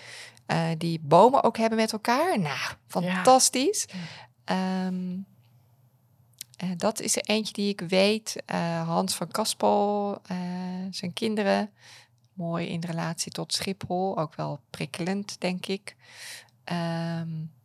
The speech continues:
Speaker 1: Simone Levy, maar dat is ook weer van het seizoen hiervoor. Die zet haar grootouders in het lijstje. Zo van, "Ik doe het ook met de generatie achter mij." Dat vind ik kippenvel, was dat, dat moment.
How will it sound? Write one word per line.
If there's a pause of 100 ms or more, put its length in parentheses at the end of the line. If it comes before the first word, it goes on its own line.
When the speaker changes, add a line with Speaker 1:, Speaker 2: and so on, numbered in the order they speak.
(320)
Speaker 1:
Simone
Levy,
maar
dat
is
ook
weer
van
het
seizoen
hiervoor. (280)
Die
zet
haar
grootouders
in
het
lijstje. (640)
Zo
van,
"Ik
doe
het
ook
met
de
generatie
achter
mij."
Dat
vind
ik (120)
kippenvel, (300)
was
dat, (100)
dat
moment.